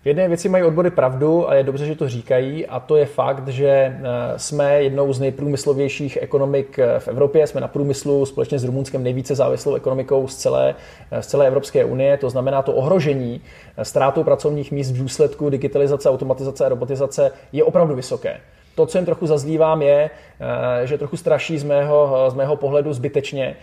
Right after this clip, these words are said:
společnost, že to bude ztráta bez náhrady. Eh, to znamená, když říkají,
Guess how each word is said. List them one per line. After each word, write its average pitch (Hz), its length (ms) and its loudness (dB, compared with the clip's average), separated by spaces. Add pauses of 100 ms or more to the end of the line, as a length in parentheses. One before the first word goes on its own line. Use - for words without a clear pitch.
(140)
společnost, 143 680 0
že 139 140 0
to 151 120 -2
bude 143 540 4
ztráta 139 400 0
bez 135 160 0
náhrady. 127 480 -4 (680)
Eh, 131 40 -8
to 127 120 -4
znamená, 139 300 2
když 139 200 0
říkají, 139 400 2